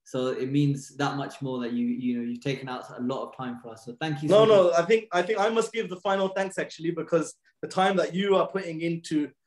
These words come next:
Speaker 2: creating each and every one of these podcasts, you know, uh, it means a lot to me because, you know, a lot of the things that, that you put out, uh, you know, it,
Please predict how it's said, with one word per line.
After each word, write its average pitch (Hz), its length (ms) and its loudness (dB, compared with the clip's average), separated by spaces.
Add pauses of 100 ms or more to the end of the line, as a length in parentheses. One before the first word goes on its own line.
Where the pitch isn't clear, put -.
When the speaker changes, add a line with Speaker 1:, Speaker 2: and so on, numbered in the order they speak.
(180)
Speaker 2:
creating 190 360 4
each 190 380 -4
and 160 100 0
every 170 200 4
one 170 180 4
of 160 100 -2
these 156 200 0
podcasts, 170 720 -2
you 135 60 -10
know, 180 240 -4 (380)
uh, 135 280 2
it 180 140 2
means 214 400 4
a 170 60 4
lot 180 320 4
to 170 80 -4
me 156 120 0
because, 165 480 0
you 156 80 -4
know, 165 320 4 (120)
a 151 80 2
lot 214 140 4
of 196 80 2
the 190 80 0
things 196 320 0
that, 165 220 -2 (240)
that - 120 -4
you 180 140 -6
put 185 200 -4
out, 180 320 2 (420)
uh, 143 220 -6
you 147 160 -6
know, 151 160 2 (160)
it, 165 180 -8